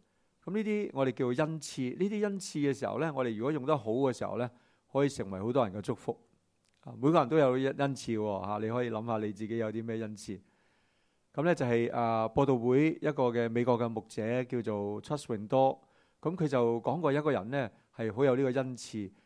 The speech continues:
亦都係呢個人影響佢好大嘅。呢一位呢，就叫 Howard 啊，一位嘅朋友叫 Howard。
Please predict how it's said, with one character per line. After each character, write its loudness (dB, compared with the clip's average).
亦 0
都 2
係 4
呢 2
個 6
人 -2
影 -4
響 -2
佢 0
好 -2
大 4
嘅。 -8
呢 -6
一 6
位 6
呢， 4
就 -2
叫 0
Howard 4
啊， -4
一 -2
位 0
嘅 -4
朋 -10
友 -6
叫 -6
Howard。 -4